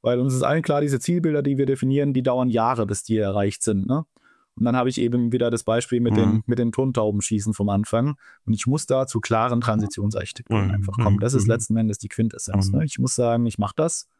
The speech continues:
Speaker 1: das bringt mir den Vorteil, ich mach das, das bringt mir den Vorteil, ne? Und, äh, dann komme ich dahin. Und ganz konkret sind es, äh,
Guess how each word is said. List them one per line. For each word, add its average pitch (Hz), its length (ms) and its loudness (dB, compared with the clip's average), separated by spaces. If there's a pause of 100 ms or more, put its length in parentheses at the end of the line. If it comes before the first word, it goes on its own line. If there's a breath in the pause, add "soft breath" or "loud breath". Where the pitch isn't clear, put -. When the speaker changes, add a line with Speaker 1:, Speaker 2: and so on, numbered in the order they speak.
(400)
Speaker 1:
das 107 140 -2
bringt 113 240 -2
mir 110 140 0
den 139 200 0
Vorteil, 131 440 0
ich 117 100 -4
mach 101 160 -6
das, 135 240 0
das 110 160 -6
bringt 110 240 -2
mir 101 100 0
den 95 160 -2
Vorteil, 98 460 -4
ne? 135 120 -4 (540 soft breath)
Und, 117 380 2
äh, 110 400 2
dann 101 180 0
komme 120 200 0
ich 113 100 -6
dahin. 104 380 0
Und 107 120 0
ganz 107 240 0
konkret 139 640 0
sind 127 240 0
es, 131 260 0
äh, 123 340 2